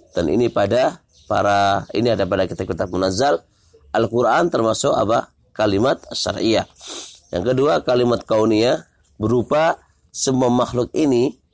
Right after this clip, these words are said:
ya, adanya kal-, adanya makhluk ini dengan apa? Dengan kalimat, kalimatnya Allah, kun fayakun. Dengan kalimatnya Allah,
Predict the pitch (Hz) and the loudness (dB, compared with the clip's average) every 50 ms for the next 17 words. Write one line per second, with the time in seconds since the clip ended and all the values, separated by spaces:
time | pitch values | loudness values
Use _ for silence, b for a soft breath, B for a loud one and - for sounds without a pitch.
0 | _ _ _ - _ - - 101 107 113 117 - - 107 110 107 104 107 104 107 | _ _ _ -20 _ -6 -2 0 0 0 0 0 0 0 0 2 2 2 2 2
1 | 110 104 - - 117 117 110 - - 117 113 - 117 107 110 104 101 104 101 104 | 2 0 0 0 0 0 0 2 0 0 0 0 0 0 0 0 0 0 0 -2
2 | 107 107 107 - 95 107 147 165 147 120 101 110 110 113 117 117 117 104 104 101 | -2 -4 -4 -2 -2 0 0 0 0 0 -2 0 0 0 2 0 0 0 0 -2
3 | 90 104 104 98 107 123 147 170 - _ _ _ - 107 113 117 123 110 110 98 | -2 -2 -2 0 0 0 0 -2 -2 _ _ _ -4 -2 0 0 0 0 0 0
4 | 117 135 135 120 110 - 147 165 190 302 339 _ _ _ _ _ _ _ _ _ | 2 2 2 2 0 0 0 0 0 0 -2 _ _ _ _ _ _ _ _ _
5 | _ _ _ _ - 113 127 131 131 131 - 127 110 95 87 - - 101 117 127 | _ _ _ _ -4 0 0 2 0 0 0 0 -2 -2 -2 -4 -4 -2 0 0
6 | 135 - 175 170 170 170 175 - - - 160 165 170 147 131 | 0 0 0 0 2 2 2 0 0 0 0 2 2 2 0